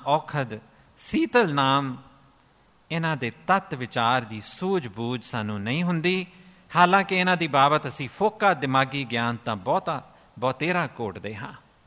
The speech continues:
ਇਹਨਾਂ ਜ਼ਰੂਰੀ ਨੁਕਤਿਆਂ ਦੀ ਬਾਬਤ ਇਸ ਲੇਖ ਦੇ ਪਿਛਲੇ ਭਾਗਾਂ ਵਿੱਚ ਦੀਰਘ ਵਿਚਾਰ ਕੀਤੀ ਜਾ ਚੁੱਕੀ ਹੈ।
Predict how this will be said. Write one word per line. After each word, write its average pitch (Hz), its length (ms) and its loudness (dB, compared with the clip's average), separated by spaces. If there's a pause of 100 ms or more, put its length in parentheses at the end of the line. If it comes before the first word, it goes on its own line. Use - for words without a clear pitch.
(1600)
ਇਹਨਾਂ 143 240 0
ਜ਼ਰੂਰੀ 151 420 2
ਨੁਕਤਿਆਂ 131 380 -2
ਦੀ 113 120 -4
ਬਾਬਤ 113 380 0 (720)
ਇਸ 165 220 -6
ਲੇਖ 131 320 0
ਦੇ 120 120 -6
ਪਿਛਲੇ 156 360 -4
ਭਾਗਾਂ 110 380 -2
ਵਿੱਚ 117 140 -6 (100)
ਦੀਰਘ 170 340 -2
ਵਿਚਾਰ 113 400 -2
ਕੀਤੀ 107 360 -10
ਜਾ 98 180 -6
ਚੁੱਕੀ 101 380 -16
ਹੈ। 139 220 -16